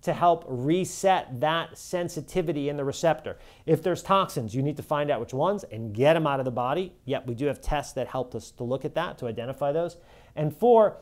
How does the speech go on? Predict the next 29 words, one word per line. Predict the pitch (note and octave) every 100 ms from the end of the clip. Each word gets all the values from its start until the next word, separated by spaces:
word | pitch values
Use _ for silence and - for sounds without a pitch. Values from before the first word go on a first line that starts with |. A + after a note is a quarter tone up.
| -
is | - F#3+ D#3
there, | G3+ F#3+
or | C#3+ D3
also, | D3+ F3 F#3+ G3 E3
is | E3+ D#3+
there | F3+
lymphatic | D#3+ E3 D#3+ F3+ F3 G3+ -
congestion? | F3+ D#3+ A3 E3+ - G#2+ F#2+
And | C3+
if | D#3
there | - D#3
is, | E3 D#3+
you |
gotta | C#3+ C#3
identify | C3 C#3+ D3 D3 C3+
that | C3 B2
and | C3
handle | A#2 C3 A#2+
that. | A2+ -
So | -
whatever | D3 G3+ A3
the | G#3+
cause | G3 G3 E3+
is, | F#3+ E3
you |
gotta | D#3+ C#3
handle | - G#3 G3+
your | F#3
cause. | - F3 E3